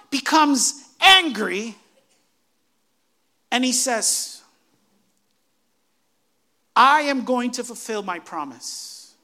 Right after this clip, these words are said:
Here's what you gotta know. After the sin of idolatry, God did not,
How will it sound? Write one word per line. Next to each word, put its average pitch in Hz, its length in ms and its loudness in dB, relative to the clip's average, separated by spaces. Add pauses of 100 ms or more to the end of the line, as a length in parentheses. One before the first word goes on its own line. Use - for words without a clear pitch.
(140)
Here's 233 180 -10
what - 160 -8
you 339 60 -12
gotta 330 180 -6
know. 233 300 -4 (1200)
After 339 540 -4
the 285 160 -8
sin 294 580 -6 (160)
of 220 140 -10
idolatry, 262 880 -4 (1040)
God 294 420 -2
did 233 220 -10
not, 220 580 0